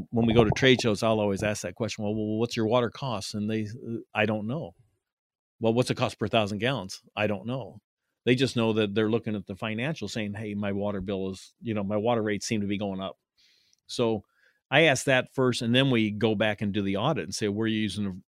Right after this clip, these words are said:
you know, if you have a reclaim, where are you using reclaim? How can we change your water usage here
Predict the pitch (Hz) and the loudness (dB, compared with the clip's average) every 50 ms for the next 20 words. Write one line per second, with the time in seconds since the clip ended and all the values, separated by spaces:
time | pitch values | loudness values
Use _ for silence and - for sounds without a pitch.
0 | - - 110 107 101 104 104 104 - 110 110 104 107 104 120 131 120 - 113 107 | -4 -2 -2 -2 -2 -4 -4 -2 0 0 0 2 0 2 2 2 2 2 -2 -2
1 | 107 104 113 113 113 107 110 107 95 107 101 101 110 104 - - 104 101 101 98 | 0 0 2 2 2 2 2 0 0 -2 -2 0 -2 -2 -2 -2 -4 -4 -4 -4
2 | 82 117 110 - 107 104 104 104 104 95 - - - 120 123 123 123 123 117 101 | -2 -4 -2 -2 -2 -4 -2 -2 -4 -4 -6 -10 -6 -4 -2 -2 0 0 -2 -4
3 | - 107 101 101 104 104 107 101 98 95 95 101 113 127 120 - 107 92 - - | -4 -6 -6 -4 -2 -4 -4 -4 -4 -4 -2 -2 -2 -2 -2 -2 -6 -6 -6 -8
4 | - 98 90 95 98 | -8 -8 -6 -6 -8